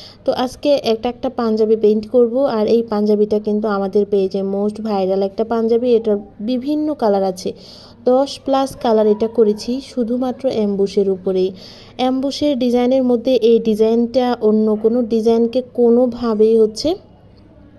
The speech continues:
পিছনে ফেলতে পারে না, এটা সবার আগে থাকে। তো এখানে আমি দুইটা পাঞ্জাবি নিয়েছি, আকাশি আর গোলাপি,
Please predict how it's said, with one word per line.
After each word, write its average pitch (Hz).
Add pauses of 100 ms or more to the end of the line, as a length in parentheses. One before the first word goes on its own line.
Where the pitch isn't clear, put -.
(600)
পিছনে 262
ফেলতে 208
পারে 196
না, 196
এটা 226
সবার 220
আগে 202
থাকে। 196 (420)
তো -
এখানে 302
আমি 302
দুইটা 269
পাঞ্জাবি 269
নিয়েছি, 262
আকাশি 233
আর 247
গোলাপি, 247